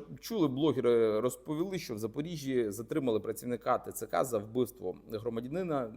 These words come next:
за нанесення тілесних ушкоджень, яке, так розумію, прина-, призвело до, е, смерті. Деталей немає, і чомусь влада, ну, якби не горить бажанням їх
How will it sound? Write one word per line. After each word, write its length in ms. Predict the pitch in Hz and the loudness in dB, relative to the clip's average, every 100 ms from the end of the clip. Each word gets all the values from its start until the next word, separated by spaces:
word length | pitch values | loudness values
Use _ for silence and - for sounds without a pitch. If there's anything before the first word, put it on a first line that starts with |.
| 117 | -4
за 140 | 127 | -2
нанесення 480 | 110 110 110 - 104 | 0 0 -2 -2 -8
тілесних 380 | - 110 - - | -4 -4 -4 -12
ушкоджень, 520 | 104 190 160 127 110 | -8 -4 -4 -4 -4
яке, 240 | 107 - | -6 -6
так 160 | 139 107 - | -8 -8 -8
розумію, 340 | 110 107 135 143 | -14 -6 -6 -6
прина-, 320 | - 104 120 117 | -8 -12 -12 -4
призвело 380 | 123 110 110 135 | -4 -4 -4 -2
до, 300 | 117 123 - - - - - | 4 4 2 -18 -20 -20 -2
е, 340 | 113 113 120 | 2 2 2
смерті. 540 | - - 127 107 - 113 | -2 -2 2 0 0 6
Деталей 520 | 196 220 175 127 107 | 6 8 8 10 8
немає, 400 | 117 175 233 165 | 2 4 6 6
і 60 | 190 | 2
чомусь 400 | 160 175 151 - | -4 -2 -2 0
влада, 380 | 147 143 117 110 | 6 6 6 -4
ну, 220 | 147 113 - | -4 -6 -8
якби 260 | 101 107 | -6 -2
не 120 | 135 | 4
горить 340 | 143 160 139 104 | 6 6 6 2
бажанням 520 | 117 127 123 101 98 | 2 4 2 0 -2
їх 220 | 135 117 | -2 -2